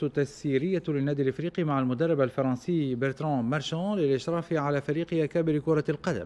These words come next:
حتى نهاية الموسم الحالي. وسيباشر مارشان مهامه يوم الخميس القادم، أي إثر مباراة الجولة الثالثة عشرة من بطولة الرابطة المحترفة الأولى لكرة القدم، التي ستجمع النادي الإفريقي بالنادي الرياضي الصفاقسي. وسبق للفني الفرنسي قيادة فريق باب جديد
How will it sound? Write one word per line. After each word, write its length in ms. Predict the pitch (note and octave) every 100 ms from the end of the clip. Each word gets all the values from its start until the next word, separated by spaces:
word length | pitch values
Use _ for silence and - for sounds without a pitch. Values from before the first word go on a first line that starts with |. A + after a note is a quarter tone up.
| -
حتى 360 | - D#3+ F#3
نهاية 340 | F3+ D3+ D3 C#3+
الموسم 400 | B2+ B2+ B2 B2+
الحالي. 360 | A#2 - B2 - - - - - - - - - -
وسيباشر 800 | F2+ G#2 - B2+ A#2+ C3+ C3+ C3
مارشان 600 | B2+ - C#3+ F3 F#3+ F3+
مهامه 1000 | C#3 C3 B2 D#3+ G3 D3 A2+ A#2 A2
يوم 380 | G#2+ C3+ E3 D3
الخميس 560 | B2 - A#2 A#2+ E3 D#3+
القادم، 500 | B2 - C#3+ F3+ E3
أي 160 | C#3
إثر 160 | D3+ D#3
مباراة 360 | D3 B2+ C3 C#3
الجولة 340 | C3 B2+ B2 B2
الثالثة 540 | B2 C3+ B2+ C3 C3
عشرة 420 | C3 C#3+ E3 D#3 D#3
من 120 | C3+
بطولة 320 | B2 C#3 B2+ C3
الرابطة 320 | B2+ B2 C3
المحترفة 460 | B2 - C3 B2
الأولى 260 | A#2+ C3 C3
لكرة 320 | B2+ C3+ C3 C3
القدم، 520 | A#2 D#3 C#3+ F3+ G#3+ - - - -
التي 300 | C3 D3 G3+
ستجمع 500 | E3+ F3 G3+ D3 A#2+
النادي 200 | A2 A#2+
الإفريقي 420 | A#2+ A#2+ C#3+ - C#3
بالنادي 300 | B2+ B2 A#2+
الرياضي 260 | A#2+ A2
الصفاقسي. 640 | A2 - A2+ - B2 C#3+ F3
وسبق 680 | B2 A2 A2 C3 A#2+ -
للفني 520 | A#2 A2 B2 A#2+ B2 A#2
الفرنسي 480 | A2 A#2+ A2+ C3
قيادة 440 | B2 B2+ B2 A#2+ B2
فريق 320 | B2+ A#2+ -
باب 200 | A#2 A2+
جديد 420 | A2 A#2 F#3 G3